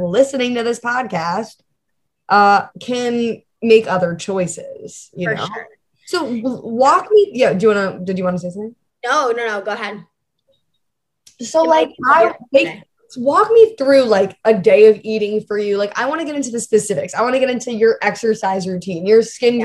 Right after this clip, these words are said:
Speaker 2: Yeah.
Speaker 1: routine, what you're, what you eat
Speaker 2: Yeah.
Speaker 1: on a regular
Speaker 2: Yeah,
Speaker 1: basis.
Speaker 2: yeah, yeah.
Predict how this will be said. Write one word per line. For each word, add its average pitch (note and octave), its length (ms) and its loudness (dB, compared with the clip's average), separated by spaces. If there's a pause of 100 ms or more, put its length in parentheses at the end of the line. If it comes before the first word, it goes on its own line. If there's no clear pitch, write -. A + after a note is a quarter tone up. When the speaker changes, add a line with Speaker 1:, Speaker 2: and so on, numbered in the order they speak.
(200)
Speaker 2:
Yeah. G3+ 60 -4
Speaker 1:
routine, F#3 640 -6
what A3 220 4
you're, A#3 280 2
what G#3+ 200 2
you A#3 160 -4
eat G#3 600 -10
Speaker 2:
Yeah. G#3 200 -2
Speaker 1:
on F#3 40 -8
a D#3+ 60 -14 (420)
regular F#3+ 360 0
Speaker 2:
Yeah, F3+ 180 0
Speaker 1:
basis. C4 200 -10
Speaker 2:
yeah, B3+ 80 -4
yeah. C4 180 -2